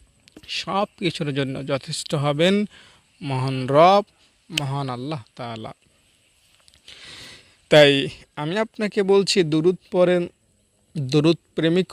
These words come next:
হতে চেষ্টা করেন, এই ফজিলতটা পাবেন। লাস্ট যেই উপকারটা আপনি পাবেন সেটা হচ্ছে মহান আল্লাহ তাআলা আপনার বর্তমান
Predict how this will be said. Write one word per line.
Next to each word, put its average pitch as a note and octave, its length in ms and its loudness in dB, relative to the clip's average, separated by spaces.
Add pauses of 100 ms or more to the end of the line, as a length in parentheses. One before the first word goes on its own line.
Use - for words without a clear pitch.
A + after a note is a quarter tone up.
হতে E3+ 220 -2
চেষ্টা E3+ 460 2
করেন, E3 380 2 (240)
এই D#3 180 0 (260)
ফজিলতটা D#3 640 0 (100)
পাবেন। A#2 380 0 (720)
লাস্ট C#3+ 640 4 (400)
যেই D#3+ 480 4 (500)
উপকারটা F#3 640 0
আপনি E3+ 300 -2
পাবেন D#3 440 0 (640)
সেটা F3 380 0
হচ্ছে A3 580 2 (480)
মহান E3+ 500 -2
আল্লাহ E3 380 2 (100)
তাআলা D#3 600 0 (600)
আপনার F#3+ 800 0 (680)
বর্তমান G#3+ 680 4